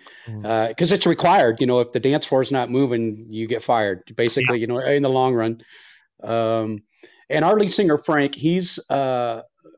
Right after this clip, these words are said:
Speaker 2: I've been with him a long time, and he's really, really, really good at that, reading the crowd and no, no set lists. You know, funny, hopefully you'll get to come watch us when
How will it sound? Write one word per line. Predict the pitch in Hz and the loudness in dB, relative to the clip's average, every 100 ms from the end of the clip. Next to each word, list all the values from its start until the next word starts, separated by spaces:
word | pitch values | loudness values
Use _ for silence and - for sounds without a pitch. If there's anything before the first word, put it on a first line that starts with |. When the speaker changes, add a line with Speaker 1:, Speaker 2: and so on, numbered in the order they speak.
| _ - | _ -4
Speaker 2:
I've | 165 | 2
been | 170 | 4
with | 151 143 | 4 2
him | 117 | -2
a | |
long | 123 113 | -2 -4
time, | 131 117 107 | -4 -4 -4
and | 107 | -4
he's | 165 131 | -4 -4
really, | 117 117 139 131 117 | -8 -2 0 0 -2
really, | 110 117 127 123 107 | -2 0 2 2 0
really | 104 113 123 104 101 | -2 -2 0 -2 -2
good | 110 98 | -4 -4
at | 95 | -6
that, | 98 101 | -6 -6
reading | 107 104 101 | -8 -6 -6
the | 90 | -8
crowd | - 107 95 95 | -10 -8 -6 -8
and | 90 92 - - _ _ | -10 -12 -16 -20 _ _
no, | 135 160 | 0 2
no | 143 170 | 4 2
set | 170 175 151 | 2 2 2
lists. | 143 139 131 - - - - - | 4 2 2 -4 -10 -20 -20 -2
You | 147 | 0
know, | 139 | 2
funny, | 190 190 156 | 4 4 4
hopefully | 143 190 226 220 | 4 0 2 2
you'll | 170 | 2
get | 151 | 2
to | 147 | 0
come | 156 131 | -2 2
watch | 135 143 | 2 2
us | 135 - | -2 -2
when | 123 123 | -4 -6